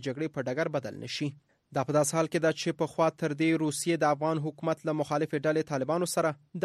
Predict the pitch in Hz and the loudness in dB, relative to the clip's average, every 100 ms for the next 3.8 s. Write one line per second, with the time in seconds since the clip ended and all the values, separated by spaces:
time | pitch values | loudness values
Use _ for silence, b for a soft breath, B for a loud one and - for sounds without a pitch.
0 | 175 190 - 175 175 - 107 - 139 139 | 4 2 0 -4 -4 -6 -10 -4 -4 -4
1 | - _ 202 202 202 196 - 180 - _ | -8 _ 4 6 4 -2 0 -2 -2 _
2 | - 175 175 175 170 - 156 147 165 156 | -2 0 4 2 2 0 2 4 2 2
3 | 165 147 131 131 - 220 - 190 | 0 -2 -2 -4 -2 -2 -2 -4